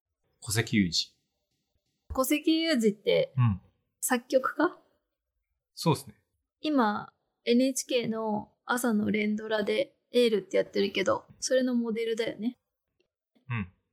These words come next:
Speaker 2: あれ、これ書いたの、ゆうせんじゃない？
Speaker 1: うん。そうそうそう。
Speaker 2: トークテーマ。で、なんで書いたの？
Speaker 1: とね、
Speaker 2: うん。
Speaker 1: 古関裕二？
Speaker 2: そう。
Speaker 1: この間ね、
Speaker 2: うん。
Speaker 1: あのー、テレビのニュースとかよく見てるわけじゃない、最近。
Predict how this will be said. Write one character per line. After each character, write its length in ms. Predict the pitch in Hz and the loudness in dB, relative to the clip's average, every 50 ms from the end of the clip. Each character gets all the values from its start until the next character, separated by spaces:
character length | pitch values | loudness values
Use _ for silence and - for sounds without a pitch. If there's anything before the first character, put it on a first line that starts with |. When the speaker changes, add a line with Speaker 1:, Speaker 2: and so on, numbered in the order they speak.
| _ _ _ _ _ _ _ - | _ _ _ _ _ _ _ -2
Speaker 2:
あ 60 | 220 | -2
れ、 60 | 233 | 0
こ 140 | 240 - 302 | 2 2 0
れ 60 | 311 - | 0 2
書 80 | 359 330 | 0 2
い 60 | 311 | 2
た 120 | 262 202 | 0 -2
の、 200 | 196 202 - - _ _ - | -2 -4 -8 -14 _ _ -10
ゆ 140 | 233 240 | -6 -4
う 20 | 240 | -2
せ 140 | 220 220 208 | -2 -2 -2
ん 20 | |
じ 60 | - | -2
ゃ 60 | 170 | -2
な 120 | 170 165 247 | -2 -2 -4
い？ 40 | 285 | -6
Speaker 1:
う 20 | |
ん。 0 | - _ _ _ _ _ _ _ _ _ _ _ _ _ _ _ _ _ _ _ _ | -8 _ _ _ _ _ _ _ _ _ _ _ _ _ _ _ _ _ _ _ _
そ 120 | - 120 107 | -8 -4 -2
う 20 | |
そ 40 | 101 | -2
う 20 | 101 | 0
そ 40 | 107 | 0
う。 0 | |
Speaker 2:
ト 0 | |
ー 80 | 107 | 0
ク 0 | 98 | 0
テ 80 | 98 - | 0 -2
ー 60 | - | -2
マ。 160 | 90 - - _ _ _ _ _ _ _ - | -4 -6 -12 _ _ _ _ _ _ _ -2
で、 40 | 254 | 0
な 120 | 269 254 | 2 2
ん 20 | |
で 100 | 214 190 | 2 2
書 80 | - 202 | 0 -2
い 80 | 175 170 | -2 -2
た 120 | 165 156 | 0 0
の？ 60 | 156 240 - _ _ - - - - _ _ _ _ - - | 0 0 0 _ _ -18 -18 -18 -18 _ _ _ _ -6 -2
Speaker 1:
と 80 | - | 0
ね、 400 | 95 95 95 90 87 85 - - - | 0 0 0 -2 -2 -4 -6 -6 0
Speaker 2:
う 80 | 226 | 2
ん。 300 | 226 220 208 202 202 196 _ _ _ _ _ _ _ _ _ _ _ _ _ _ _ | 2 2 2 0 -4 -8 _ _ _ _ _ _ _ _ _ _ _ _ _ _ _
Speaker 1:
古 100 | - 104 | -2 0
関 260 | - 120 98 - 113 | 0 0 0 -2 -2
裕 120 | 110 107 | -4 -4
二？ 340 | 98 - - 92 98 147 196 - _ _ _ _ _ _ _ _ _ _ _ - | -4 -4 -4 -2 -2 -2 -4 -6 _ _ _ _ _ _ _ _ _ _ _ -14
Speaker 2:
そ 320 | - - 247 220 - - _ _ _ _ _ _ _ _ _ _ _ | -8 -4 -2 -2 -2 -2 _ _ _ _ _ _ _ _ _ _ _
う。 40 | - | -4
Speaker 1:
こ 60 | 143 | 0
の 60 | 135 | 2
間 160 | 143 147 143 143 | 2 2 2 2
ね、 260 | 156 180 226 - _ _ _ | 0 0 0 0 _ _ _
Speaker 2:
う 100 | 240 254 | 0 0
ん。 380 | 262 247 233 220 208 196 202 208 - | 2 2 2 0 0 -4 -6 -8 -6
Speaker 1:
あ 220 | 127 117 113 110 | -2 -2 -2 -2
の 840 | 107 107 104 104 101 101 101 98 95 98 98 98 98 98 98 101 156 | -4 -6 -10 -10 -10 -12 -14 -16 -18 -20 -20 -20 -20 -20 -20 -20 -20
ー、 1120 | - _ _ _ _ _ _ _ _ _ _ _ _ _ _ _ _ _ _ _ _ _ - | -20 _ _ _ _ _ _ _ _ _ _ _ _ _ _ _ _ _ _ _ _ _ -2
テ 80 | 165 | 0
レ 80 | 156 156 | 2 2
ビ 80 | 127 | 2
の 80 | 113 107 | 0 0
ニ 100 | 113 123 | -2 -4
ュ 20 | 117 | -6
ー 20 | |
ス 80 | - - | -8 -6
と 80 | 104 | -4
か 80 | 101 98 | -2 -2
よ 100 | 117 131 | -2 -2
く 80 | - 107 | -2 -4
見 140 | 117 123 | -6 -4
て 80 | - 139 | -4 -4
る 80 | 107 95 | -4 -4
わ 100 | 92 85 | -6 -6
け 80 | 90 | -8
じ 80 | - - | -14 -18
ゃ 20 | |
な 60 | 85 | -18
い、 40 | - - | -12 -6
最 180 | - 107 101 | -4 -4 -4
近。 240 | - - 95 92 - | -4 -6 -10 -12 -12